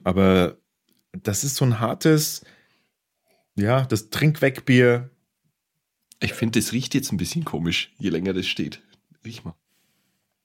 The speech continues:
Speaker 2: Ich glaub, das sollte man in der Flasche lassen.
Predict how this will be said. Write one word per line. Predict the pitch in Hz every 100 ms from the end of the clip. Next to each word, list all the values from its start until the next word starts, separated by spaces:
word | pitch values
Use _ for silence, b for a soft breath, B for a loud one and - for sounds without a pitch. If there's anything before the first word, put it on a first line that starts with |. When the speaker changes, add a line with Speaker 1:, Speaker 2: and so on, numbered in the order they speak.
| _ _ _ _ _ _ _ _ _ _ _ _ _ _ _ _ _ _ _ _ _ _ _ _ _ _ _ _
Speaker 2:
Ich | -
glaub, | 147 -
das | 127
sollte | 127 127
man | 127
in | 110
der | 117
Flasche | 98 101 101 104
lassen. | 80 - 85